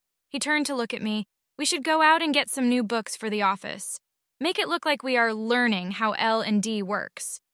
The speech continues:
he said, using quotation marks around the word learning. I looked up at my shelf and didn't think we needed new books, but if it was an excuse to get out of the office, then so be it. I turned to look out the window.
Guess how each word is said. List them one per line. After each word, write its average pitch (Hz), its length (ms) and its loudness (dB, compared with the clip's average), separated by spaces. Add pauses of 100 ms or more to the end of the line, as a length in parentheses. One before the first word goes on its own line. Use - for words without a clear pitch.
(120)
he - 120 -2
said, 320 220 0
using 277 340 0
quotation 240 600 -2
marks 196 340 0
around 208 280 0
the 202 80 0
word 196 280 -2
learning. 202 560 -4 (600)
I 302 60 4
looked 349 240 -2
up 381 120 4
at 330 80 -2
my 269 160 2
shelf 208 480 0
and 214 200 0
didn't 269 240 0
think 233 220 -4
we 214 120 -2
needed 202 380 0
new 240 160 2
books, - 420 -8 (480)
but 277 100 -4
if 302 120 -2
it 285 100 0
was 269 160 0
an 262 100 2
excuse 294 480 -4
to 262 100 -6
get 226 120 -2
out 208 180 4
of 196 100 -6
the 208 120 -2
office, 202 520 0
then 208 160 -2
so 220 220 -4
be 196 180 -6
it. - 220 -10 (720)
I 269 80 2
turned 294 300 0
to 277 80 -8
look 247 160 -2
out 226 140 0
the 226 80 -6
window. 208 480 -4